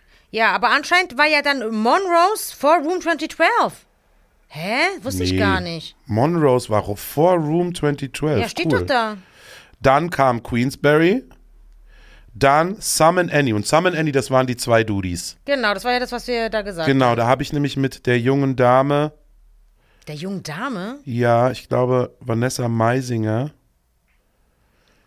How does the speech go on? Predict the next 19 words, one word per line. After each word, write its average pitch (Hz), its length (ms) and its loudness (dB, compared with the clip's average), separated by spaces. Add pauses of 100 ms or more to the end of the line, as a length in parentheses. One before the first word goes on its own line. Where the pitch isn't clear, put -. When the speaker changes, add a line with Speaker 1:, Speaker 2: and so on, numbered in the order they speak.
(200)
Speaker 2:
äh, 110 180 2
mit 110 160 -2
der 117 120 0
Speaker 1:
Also - 20 2
Speaker 2:
hab - 80 -2
ich 107 60 -6
Speaker 1:
nur 233 80 -6
Speaker 2:
gesprochen. 208 480 -4
Speaker 1:
Paradis. 240 520 -10 (400)
Speaker 2:
Da 107 160 -6
waren 110 200 0
wir 107 80 -4
in 104 120 -6
so 101 80 -6
einem 98 260 -4
Podcast 98 500 -4
mal 92 140 -4
drin. 92 460 -6
Speaker 1:
Ah. 165 280 -4